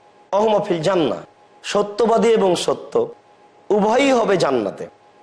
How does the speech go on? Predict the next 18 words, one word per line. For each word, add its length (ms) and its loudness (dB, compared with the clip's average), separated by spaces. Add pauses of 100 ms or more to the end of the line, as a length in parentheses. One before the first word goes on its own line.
অর্থাৎ 420 -4 (520)
সত্যের 380 -4
পরিণাম 420 0
হচ্ছে 480 -4 (440)
জান্নাত। 400 -6 (680)
এই 160 2
জন্যই 320 4
রাসূল 400 2
সাল্লাল্লাহু 540 0
আলাইহি 420 2
ওয়াসাল্লাম 480 0
বলেছেন, 500 -2 (460)
নিশ্চয় 440 0
মিথ্যা 540 -4 (360)
একটা 260 -2
ঈমান 400 2
বিরোধী 420 -2
কাজ। 460 -12